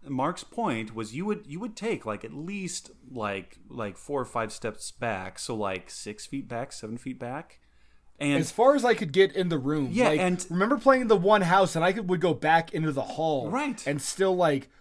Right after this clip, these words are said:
Speaker 2: w-, somehow, like, curve the ball into the cup.
Speaker 1: Yeah, and, and,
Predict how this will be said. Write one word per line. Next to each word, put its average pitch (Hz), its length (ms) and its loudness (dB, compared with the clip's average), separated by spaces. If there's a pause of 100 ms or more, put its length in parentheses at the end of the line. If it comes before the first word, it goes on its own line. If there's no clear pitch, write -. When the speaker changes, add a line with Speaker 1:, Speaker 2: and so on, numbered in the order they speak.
(280)
Speaker 2:
w-, 123 280 -12
somehow, 180 500 6
like, 160 280 2
curve 180 400 2
the 147 120 0
ball 143 460 2
into 156 440 -2
the 127 120 -4
cup. 131 280 -8
Speaker 1:
Yeah, 208 140 0
and, 156 300 -2
and, 147 440 -4